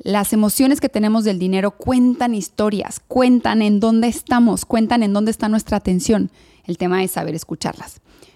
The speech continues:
Nadie sabe escuchar emociones, al revés, todo el mundo las reprime, todo el mundo se desconecta del cuerpo. Y esto obviamente afecta nuestra conducta. Todas nuestras conductas están manejadas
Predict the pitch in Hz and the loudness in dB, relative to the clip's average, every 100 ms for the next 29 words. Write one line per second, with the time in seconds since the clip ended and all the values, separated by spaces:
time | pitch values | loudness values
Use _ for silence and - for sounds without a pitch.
0 | _ 175 170 170 175 160 - 202 165 175 | _ -6 -4 -2 -2 -2 -2 0 0 2
1 | 254 240 208 175 180 208 202 175 180 165 | 2 0 -4 -6 -4 -4 -6 -8 -8 -8
2 | 160 160 214 226 175 180 180 180 175 165 | -8 -10 -10 -10 -8 -8 -6 -8 -10 -10
3 | 170 165 165 160 262 262 247 240 _ _ | -6 -6 -4 -4 -2 -2 -2 -6 _ _
4 | _ _ - 233 233 320 294 - 285 349 | _ _ -4 -4 -2 -2 -2 0 2 4
5 | 320 302 277 277 285 285 233 202 - 190 | 4 2 0 -2 0 0 0 -4 -4 -4
6 | 220 - - _ _ _ _ - 294 302 | -6 -8 -14 _ _ _ _ -2 2 2
7 | 311 311 233 - 202 - 180 175 - 190 | 2 2 0 -2 -4 -2 -2 -2 -2 -2
8 | 180 202 214 214 - 196 190 190 | -2 0 2 0 0 -2 0 -2